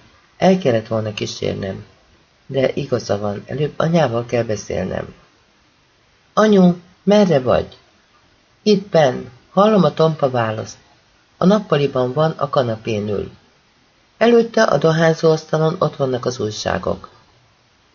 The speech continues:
Mert a kezében már valami más tart. A régi iskolás képünket,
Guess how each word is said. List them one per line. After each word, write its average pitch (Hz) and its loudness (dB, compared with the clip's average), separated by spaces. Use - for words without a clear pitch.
Mert 240 2
a 190 2
kezében 185 4
már 151 0
valami 139 2
más 131 -2
tart. 113 -4
A - -4
régi 190 2
iskolás 147 -2
képünket, 151 -6